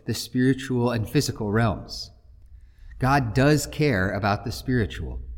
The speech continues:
We cannot lose that. If we do, we cease to be meaningfully Christian.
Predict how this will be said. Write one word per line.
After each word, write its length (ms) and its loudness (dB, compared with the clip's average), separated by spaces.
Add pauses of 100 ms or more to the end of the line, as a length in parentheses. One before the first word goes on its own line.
(280)
We 100 -2
cannot 520 2
lose 240 -4
that. 240 -10 (720)
If 100 -8
we 100 2
do, 180 8
we 140 6
cease 460 0
to 80 -2
be 140 2
meaningfully 480 2
Christian. 500 -10